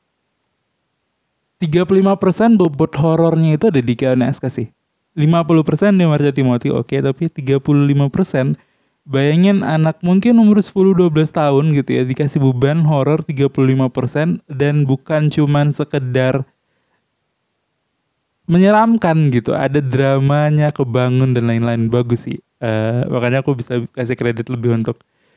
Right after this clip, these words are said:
eh, Keanu Aska dan tadi Al-, Al-, Alga Atralidia. Eh, sisanya juga bagus-bagus semua sih. Misalnya kayak, ya, Marsha Timothy udah pasti bagus, Vino Gebastian udah pasti bagus.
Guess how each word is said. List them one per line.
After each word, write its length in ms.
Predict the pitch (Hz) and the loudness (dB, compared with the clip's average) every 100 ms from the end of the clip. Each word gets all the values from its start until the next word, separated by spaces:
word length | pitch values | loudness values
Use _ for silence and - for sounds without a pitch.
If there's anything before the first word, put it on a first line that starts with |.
| _ _ | _ _
eh, 720 | 127 110 110 110 113 113 113 - | -4 -2 -2 -2 -2 -2 -4 -8
Keanu 300 | 120 110 117 | -6 -2 -2
Aska 240 | 117 - 123 | -4 -6 -4
dan 160 | 113 | -4
tadi 240 | 107 110 120 | -2 -2 -4
Al-, 280 | 131 117 - | -4 -6 -4
Al-, 380 | 117 113 117 | -4 -2 -4
Alga 600 | - 120 120 120 143 151 - _ | -4 -4 -2 -2 -2 -4 -6 _
Atralidia. 880 | 123 120 - 123 117 117 110 113 - - _ _ _ _ _ _ _ _ | -8 -8 -6 -4 -2 -2 -2 -6 -6 -10 _ _ _ _ _ _ _ _
Eh, 560 | 143 131 131 135 135 131 | -4 0 0 0 0 0
sisanya 320 | 156 147 262 330 | -2 0 0 2
juga 160 | 214 175 | 2 0
bagus-bagus 480 | 156 147 143 131 139 | 0 -2 0 0 -2
semua 240 | 143 196 | 0 0
sih. 220 | 135 127 123 | 0 -2 -2
Misalnya 480 | 120 123 120 139 | -2 -4 -2 -4
kayak, 400 | 127 120 113 - | -4 -4 -2 -2
ya, 100 | 131 143 | -2 -2
Marsha 260 | 139 135 | -2 -4
Timothy 380 | 135 131 131 151 | -2 -2 0 -2
udah 80 | 135 | -2
pasti 240 | 123 - 120 | -6 -8 -4
bagus, 380 | 113 120 120 | -2 0 0
Vino 180 | 127 123 | 0 0
Gebastian 560 | 120 120 120 135 127 123 | 0 0 -2 -2 -2 0
udah 120 | 117 | -2
pasti 240 | 117 - 113 | -6 -6 -4
bagus. 540 | 113 110 117 117 113 | -4 -2 0 0 -2